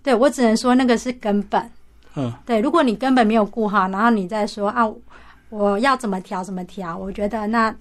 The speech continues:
Speaker 1: 难如登天。对。
Speaker 2: 有些人也会用针灸，他觉得针灸效果比较快，
Speaker 1: 嗯。嗯。
Speaker 2: 插下去之后马上这个晚上就有感觉。
Speaker 1: 嗯，啊，针灸，不管是针灸，或是说你按摩一个穴位啊，或是说你用拍打的，
Speaker 2: 嗯。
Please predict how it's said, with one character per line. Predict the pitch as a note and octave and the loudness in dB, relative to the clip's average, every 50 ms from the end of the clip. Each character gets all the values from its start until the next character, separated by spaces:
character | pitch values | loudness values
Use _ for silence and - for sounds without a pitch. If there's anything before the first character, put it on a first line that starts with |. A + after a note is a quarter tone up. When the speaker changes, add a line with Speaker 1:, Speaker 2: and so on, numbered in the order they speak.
| - - - - - _ _ - - | -16 -20 -20 -20 -20 _ _ -14 -10
Speaker 1:
难 | A3 G#3 F#3+ G3+ | -8 -6 -4 -4
如 | A3 G#3 G3 | -4 -4 -6
登 | F#3+ G#3 F#3+ F#3 F#3+ | -6 -8 -8 -8 -8
天。 | - - - F#3+ F3 F#3 G#3 G#3 - - - - - - - | -10 -10 -12 -12 -12 -14 -16 -20 -20 -20 -20 -20 -20 -18 -18
对。 | - - - | -18 -6 -2
Speaker 2:
有 | F3 F3 | 0 0
些 | - - | 2 4
人 | D4+ C4 | 4 6
也 | G3+ D#3 | 4 4
会 | C#3 E3 G3 F#3 | 4 4 4 4
用 | F#3+ F3 D#3+ | 4 2 2
针 | D#3+ - D#3+ C#3+ D3 | 2 2 2 2 0
灸， | - - C3+ B2+ A#2+ A#2+ | 0 0 0 0 0 0
他 | C#3+ F#3 | -2 0
觉 | - D#3+ D#3 D3+ | 0 2 4 4
得 | C4+ | 4
针 | A#3 D#3 D#3 | 4 4 4
灸 | D#3 D#3+ | 2 2
效 | D#3+ - F#3+ D3+ | 2 2 2 0
果 | B2 B2+ | 0 -2
比 | A2 G#2 | -6 -6
较 | A#2 A#2 | -8 -10
快， | - - - A#2+ A#2 - - - - - | -10 -10 -12 -14 -14 -14 -18 -20 -12 -2
Speaker 1:
嗯。 | C4 C4+ | 2 2
嗯。 | B3 | 2
Speaker 2:
插 | - - E3+ E3 | 4 4 2 2
下 | D#3+ E3 D#3+ | 4 4 4
去 | C#3+ D#3 D3+ | 4 2 0
之 | C3+ D3 D3 | 2 2 2
后 | C#3 C3 F#3+ | 4 4 4
马 | D#3 A#2+ | 2 2
上 | A#2+ - D#3 C#3+ C3 A#2+ - - - - - - - - - | 2 0 2 0 0 -2 -4 -10 -18 -20 -20 -20 -20 -20 -20
这 | - - D#3 | -6 -6 -2
个 | C#3+ D3+ C#3+ C#3 C#3 | 2 4 4 4 4
晚 | C3 B2+ A#2+ | 4 2 2
上 | A#2+ A#2+ D#3 D3 | 2 2 2 2
就 | - D3+ C3+ | 2 2 0
有 | B2 | 0
感 | B2 B2 A2+ G#2+ G#2 | -2 -4 -8 -8 -10
觉。 | - A2+ A2+ - - - - - | -12 -14 -16 -16 -20 -12 -2 0
Speaker 1:
嗯， | C#4+ B3+ A3+ - - - - - - - - | 2 2 0 -2 -8 -18 -20 -20 -20 -16 -4
啊， | - C4 B3 B3 B3 - | 0 0 0 0 -2 -6
针 | - - F#4 G4 G4 | -4 0 2 2 2
灸， | F#4 - E4+ F4 E4+ E4+ E4+ F4 | 2 2 4 4 6 6 4 4
不 | E4+ - | 2 -2
管 | F4+ F4+ C#4+ G3 F3+ F3+ | -4 -4 -4 -4 -4 -6
是 | - C#4+ | -8 -10
针 | B3 - C4+ B3+ C4 B3 | -8 -4 -2 0 0 0
灸， | B3 B3+ B3 B3 | 0 0 0 0
或 | B3+ B3+ | 0 0
是 | B3 B3+ B3+ | 0 -2 -4
说 | A#3+ - A#3+ A#3 | -2 0 2 2
你 | A#3 G#3 F#3 | 2 2 0
按 | - - B3+ A#3+ | -2 0 0 2
摩 | A3+ G#3+ G3 G3 | 2 2 0 -2
一 | |
个 | G3 G#3 | -2 -4
穴 | G#3 - - - C4+ A3+ | -6 -6 -4 -2 0 0
位 | G#3+ G#3+ A#3 A#3 G#3 G3+ | 0 2 2 4 4 4
啊， | G3 F#3 F#3+ G3 | 4 4 2 2
或 | - A#3+ | 2 2
是 | A#3+ B3 B3 | 2 2 0
说 | A3+ A#3+ A3+ | 0 0 -2
你 | A3+ G3 F3+ | -2 -2 -2
用 | G#3+ A3 G#3 G3+ G3+ | -2 -4 -4 -4 -6
拍 | - - A#3 A3 A3+ | -6 -4 -4 -4 -4
打 | A3 - F3+ F#3 D#3 | -4 -6 -8 -8 -8
的， | - - | -12 -16
Speaker 2:
嗯。 | - - | -20 -20